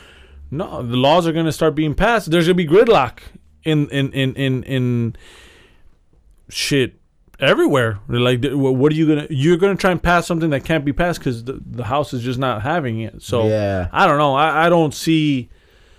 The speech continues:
Speaker 1: I don't see a lot of good coming f-, for the left.
Speaker 2: If
Speaker 1: Yeah.
Speaker 2: I predict if, if something like that happens where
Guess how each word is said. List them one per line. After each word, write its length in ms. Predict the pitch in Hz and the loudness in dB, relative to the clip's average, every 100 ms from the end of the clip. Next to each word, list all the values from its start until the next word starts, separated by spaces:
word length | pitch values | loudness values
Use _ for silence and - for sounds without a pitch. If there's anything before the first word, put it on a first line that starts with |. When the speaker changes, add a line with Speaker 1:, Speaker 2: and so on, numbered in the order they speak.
| _ _ _ _ - - | _ _ _ _ -20 -2
Speaker 1:
I 140 | 151 196 | 2 4
don't 200 | 202 - | 2 -2
see 180 | 190 175 | 0 2
a 60 | |
lot 200 | 160 165 | 4 4
of 180 | 139 110 | 2 0
good 580 | 135 160 151 131 - - | 2 4 4 0 -16 -10
coming 680 | - 156 151 143 131 127 - | -2 0 0 -2 -4 -8 -12
f-, 300 | - - - _ _ _ _ _ | -20 -20 -20 _ _ _ _ _
for 540 | _ - - - - 131 | _ -20 -20 -8 -2 0
the 120 | 123 | 2
left. 540 | 135 165 156 - - - _ _ - | 4 6 4 2 -16 -20 _ _ -4
Speaker 2:
If 400 | 233 294 - - _ _ 120 | 0 0 -2 -10 _ _ -12
Speaker 1:
Yeah. 280 | 80 71 - 151 | -10 -12 -6 2
Speaker 2:
I 180 | 202 | 4
predict 580 | 233 262 196 220 220 - - | 2 -2 0 0 0 -4 0
if, 340 | 147 143 - - - | 2 2 -2 -12 -2
if 240 | 139 131 - | -2 -2 -4
something 420 | 175 185 202 180 | -2 -2 -2 -2
like 240 | 156 135 | -2 0
that 200 | 147 139 | 0 0
happens 600 | 127 127 127 131 113 107 | 2 0 0 -4 -4 -4
where 480 | 98 104 104 98 92 | -4 0 0 0 -4